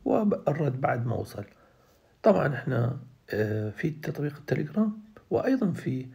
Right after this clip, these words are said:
التيك توك عندنا بعض المشاكل حليناها بالرسائل، والدعم استجاب ورجع الحسابات. فممكن هذه لأنه، آه، خطأ جديد، فممكن أيضًا، آه، طبعًا البارحة إجوني ثلاثة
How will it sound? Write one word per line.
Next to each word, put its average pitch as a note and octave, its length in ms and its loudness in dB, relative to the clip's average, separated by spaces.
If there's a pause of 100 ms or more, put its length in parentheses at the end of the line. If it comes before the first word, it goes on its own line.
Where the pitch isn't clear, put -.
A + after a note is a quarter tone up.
(300)
التيك - 380 -2
توك B2 240 -2 (560)
عندنا E3 200 4
بعض C#3+ 220 0
المشاكل - 540 -2
حليناها A2 560 -2
بالرسائل، F3+ 680 -2 (540)
والدعم A#2+ 680 0
استجاب C3 600 -2
ورجع B2 580 -2
الحسابات. A#2 580 -6 (440)
فممكن F3+ 440 2
هذه C3+ 220 0
لأنه، D3 580 0 (180)
آه، A#2+ 460 -2 (640)
خطأ - 340 0
جديد، E3+ 420 -2
فممكن B2+ 580 -4
أيضًا، F#3 420 0 (400)
آه، B2 240 0
طبعًا B2+ 500 -2
البارحة C3+ 600 0
إجوني B2 300 -4
ثلاثة F3 480 -2